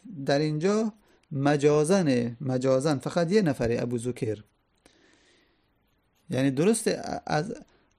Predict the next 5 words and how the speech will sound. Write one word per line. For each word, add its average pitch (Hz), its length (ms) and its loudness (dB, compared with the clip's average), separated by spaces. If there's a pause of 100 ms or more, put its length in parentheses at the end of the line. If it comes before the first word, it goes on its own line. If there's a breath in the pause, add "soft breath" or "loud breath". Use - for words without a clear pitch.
(120)
از 143 200 0
اهل 208 300 4
مدینه، 156 720 0 (840)
اهل 170 360 0
مدینه 143 600 0